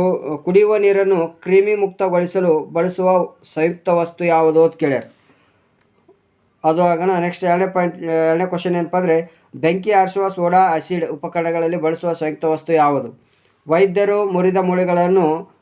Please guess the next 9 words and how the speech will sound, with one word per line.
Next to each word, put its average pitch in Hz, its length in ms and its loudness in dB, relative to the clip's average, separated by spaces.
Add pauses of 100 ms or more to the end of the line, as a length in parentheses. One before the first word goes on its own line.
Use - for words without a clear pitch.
(120)
ಸರಿಯಾದ 180 380 2
ಸ್ಥಿತಿಯಲ್ಲಿ 175 600 -2
ಇರಿಸಿ 165 540 -4
ಆಧಾರ 165 280 2
ಕೊಡಲು 175 360 -6
ಬಳಸುವ 160 360 -2
ಸಂಯುಕ್ತ 156 340 -6
ವಸ್ತು 160 320 -2
ಯಾವುದು? 147 640 -2